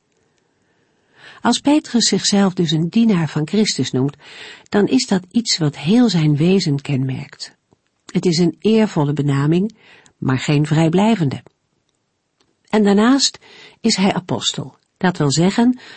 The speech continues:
een gevolmachtigde van Jezus Christus. Petrus is door Christus zelf uitgekozen om deze taak te vervullen. En het zegt dus ook iets over het gezag van zijn woorden. Die zijn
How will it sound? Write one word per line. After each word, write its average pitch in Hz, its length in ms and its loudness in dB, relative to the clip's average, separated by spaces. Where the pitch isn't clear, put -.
een 170 120 0
gevolmachtigde 190 1080 0
van 175 200 0
Jezus 135 420 -2
Christus. - 640 -4
Petrus 160 440 0
is 147 220 -2
door 131 380 0
Christus - 500 -2
zelf 220 280 2
uitgekozen 143 760 -2
om 165 100 0
deze 156 340 0
taak 165 280 -2
te - 140 -4
vervullen. 170 540 -2
En 202 120 0
het 202 160 0
zegt 247 260 0
dus 190 280 -2
ook 240 240 0
iets - 540 -2
over 185 320 0
het 175 140 -2
gezag 247 460 -2
van 143 160 0
zijn 120 200 -4
woorden. 113 320 -12
Die 240 200 4
zijn 170 360 2